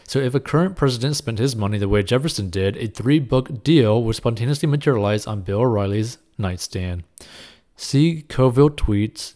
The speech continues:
here and has a book on sale here, blah, blah, blah, blah. So yeah, I mean, I thought this was a pretty funny article, right? I mean, whoever wrote it, again,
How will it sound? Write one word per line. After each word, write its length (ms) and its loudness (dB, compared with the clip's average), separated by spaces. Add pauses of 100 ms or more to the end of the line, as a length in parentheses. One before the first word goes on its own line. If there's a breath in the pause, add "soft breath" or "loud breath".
here 360 -2
and 160 -6
has 120 -4
a 40 -8
book 160 -2
on 80 -4
sale 240 -4
here, 180 -4
blah, 160 -8
blah, 140 -6
blah, 140 -6
blah. 480 2 (1200 loud breath)
So 100 0
yeah, 240 6
I 80 4
mean, 140 4
I 80 4
thought 100 2
this 160 4
was 80 4
a 240 6
pretty 300 0
funny 360 -6
article, 540 -4 (140)
right? 340 -4
I 100 -10
mean, 140 -8
whoever 220 -2
wrote 240 -4
it, 100 -6
again, 420 -2